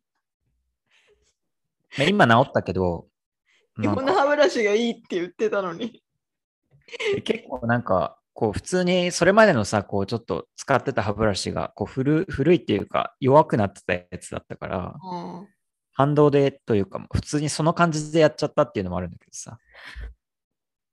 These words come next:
Speaker 1: 思いがけずなんか、ちょっと鋭利なものが口の中に刺さったみたいな感じで。
Speaker 2: つら。
Speaker 1: まあ、でもそれは治ったし。
Speaker 2: うん。
Speaker 1: うん。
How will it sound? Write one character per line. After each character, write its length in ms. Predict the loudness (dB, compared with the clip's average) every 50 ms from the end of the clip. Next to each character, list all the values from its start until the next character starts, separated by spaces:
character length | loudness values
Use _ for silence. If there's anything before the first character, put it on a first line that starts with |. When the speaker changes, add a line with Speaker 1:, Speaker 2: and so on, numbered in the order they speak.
| _ -8
Speaker 1:
思 200 | -4 -2 0 0
い 40 | 2
が 100 | 2 2
け 120 | 2 0
ず 140 | 0 -2 -6
な 120 | -6 -8
ん 40 | -8
か、 180 | -12 -16 -18 _ _ _ _ -20
ち 60 | -20
ょ 20 | -20 -16
っ 40 | -6
と 40 | 0
鋭 200 | 4 4 4 4
利 140 | 2 0 -4
な 80 | -4
も 140 | -6 -6 -6
の 100 | -6 -6
が 160 | -6 -8 -14 _ _ -20
口 220 | -16 -12 -8 -6
の 60 | -2
中 200 | -2 -4 -4 -6
に 120 | -14 -16 -12
刺 160 | -10 -8 -8
さ 100 | -8 -8
っ 80 | -12 -14
た 80 | -18 -20
み 60 | _
た 80 | -20 -20
い 40 | _
な 80 | -20 -20
感 200 | -20 -20 -20 -20
じ 140 | -20 -20 -20
で。 60 | _ _ _ _ _ _ _ _ _ _ _ _ _ _ _ _ _ _ _ _ _ _ _ _ _ _ _ _ _ _ _ _ _ _ _ _ _ _ _ _ _ _ _ _ _ _
Speaker 2:
つ 160 | -12 -8 -6 -4
ら。 300 | -4 -4 -6 -6 -10 _ _ _ _ _ _ _ _ _ _ _ _ _ _ _ _ _ _ _ _ _ _ _ _ _ _ _ _ _ _ -4
Speaker 1:
ま 80 | 0 2
あ、 20 |
で 60 | 2
も 80 | 2 2
そ 120 | 0 2
れ 80 | 2 2
は 60 | 2
治 220 | 2 2 0 0
っ 40 | -2
た 100 | -6 -8
し。 460 | -6 -6 -8 -6 -8 -10 -10 -12 -16 _ _ -16
Speaker 2:
う 100 | -12 -10
ん。 300 | -10 -10 -10 -12 -16 -18 _ _ _ _ _ _ _ _ _ _ _ _ _ _ _ _ _ _ _ _ _ _ _ _ _ _ _ _ _ _ _ _ _ _ _ _ _ _ _ _ _ _ _ _ _ _ _ _ _ _ _ _ _ _ _ _ _ _ _ _ _ _ _ _ _ _ _ _ _ _ _ -8
Speaker 1:
う 60 | -6
ん。 320 | -4 -4 -4 -6 -8 -14